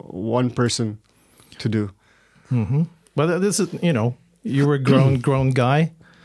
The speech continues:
Speaker 2: You had a prosper-, prosperous career, basically, by, uh, many standards in the Philippines. And, um, you know, you changed your career, and, uh,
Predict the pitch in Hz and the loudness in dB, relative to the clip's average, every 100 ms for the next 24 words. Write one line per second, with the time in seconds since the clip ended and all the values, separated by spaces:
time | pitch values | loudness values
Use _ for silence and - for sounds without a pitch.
0 | - - - 135 127 131 131 120 117 117 | -20 -16 -2 0 2 2 2 2 2 2
1 | 113 131 123 - 123 123 113 113 - 120 | 0 -2 -2 0 0 2 0 -2 -2 -2
2 | 135 117 - 123 127 139 170 185 _ _ | -2 -2 -2 0 2 2 0 -2 _ _
3 | _ _ _ _ - 127 120 135 151 170 | _ _ _ _ -4 -2 -2 -2 0 0
4 | 127 123 123 120 120 117 117 120 143 - | 0 2 2 2 2 2 2 2 0 0
5 | 151 156 175 - - - _ _ _ 135 | 0 0 -2 -4 -6 -8 _ _ _ -2
6 | 127 123 143 147 175 175 185 - - _ | -2 0 -2 0 2 2 0 -8 -14 _
7 | _ _ _ _ _ _ - 131 127 123 | _ _ _ _ _ _ -4 0 2 4
8 | 123 123 123 123 120 - _ _ - - | 2 2 2 2 0 -4 _ _ -20 -20
9 | - - _ _ _ - 160 170 175 175 | -20 -20 _ _ _ -4 -2 0 -2 0
10 | 185 165 - 160 139 135 131 131 127 127 | 0 0 0 0 2 2 2 2 2 2
11 | 123 123 | 2 0